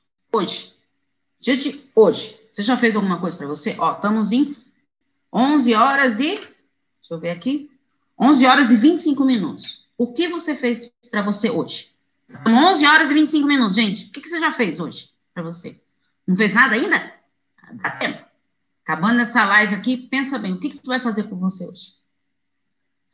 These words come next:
Faça algo pra si diariamente. Isso é um investimento na sua autoestima.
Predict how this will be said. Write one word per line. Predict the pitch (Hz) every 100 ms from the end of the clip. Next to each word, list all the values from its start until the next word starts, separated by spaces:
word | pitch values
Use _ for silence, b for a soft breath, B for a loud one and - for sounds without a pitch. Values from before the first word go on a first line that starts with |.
| -
Faça | 214 226 214 - 226 214 -
algo | 202 208 185 185
pra | 202 190
si | - 202 208
diariamente. | 208 208 208 190 165 147 -
Isso | 190 214
é |
um |
investimento | 208 208 190 220 - 196 185 190 190
na | 190
sua | 185 170
autoestima. | 170 170 - 139 -